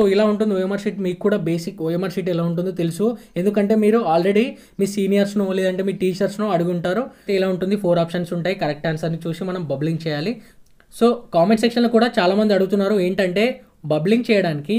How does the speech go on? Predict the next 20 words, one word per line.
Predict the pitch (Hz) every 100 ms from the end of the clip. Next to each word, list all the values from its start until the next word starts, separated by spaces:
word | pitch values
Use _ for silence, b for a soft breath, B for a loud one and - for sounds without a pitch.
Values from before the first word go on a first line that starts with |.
| 220
యూజ్ | 180 175
చేయవలసింది | 196 185 170 190 196
పెన్సిలా | 170 170 185 190
లేదా | 190 185 185
పెన్నా | 165 170 160
అని. | 170 262 B B -
So | 196
guys, | 233 233 - 156
యూజ్ | 185 196
చేయవలసింది | 220 208 208 214 208
పెన్నే, | 185 185 185 254 - b b 165
black | 180 190
or | 202 190
blue | 180 185
pen. | 233 302 B B -
So | 220 220
మీకు | 220 247 226
ఇది | 196
హాల్ | 156 180 208
టికెట్‌లో | 214 214